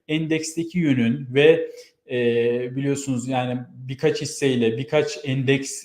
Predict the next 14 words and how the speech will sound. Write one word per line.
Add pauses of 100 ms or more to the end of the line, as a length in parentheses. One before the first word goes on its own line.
birkaç
sektörle
diyelim, (340)
e,
hareketlenmeler
de
çok
olmuştu
son
bir
iki
ayda,
üç
ayda.